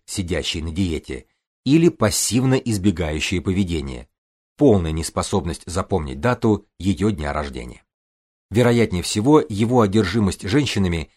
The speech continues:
или одной женщиной также растёт вместе с ним. Детские шаблоны тревожной привязанности закреплены в его психике.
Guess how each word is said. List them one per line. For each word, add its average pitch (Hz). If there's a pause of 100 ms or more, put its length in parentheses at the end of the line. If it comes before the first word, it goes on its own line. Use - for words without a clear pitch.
(160)
или 127
одной 127
женщиной 76 (320)
также 139
растёт 107
вместе 85
с -
ним. 71 (680)
Детские 98
шаблоны 95
тревожной 90
привязанности 98
закреплены 95
в -
его 90
психике. -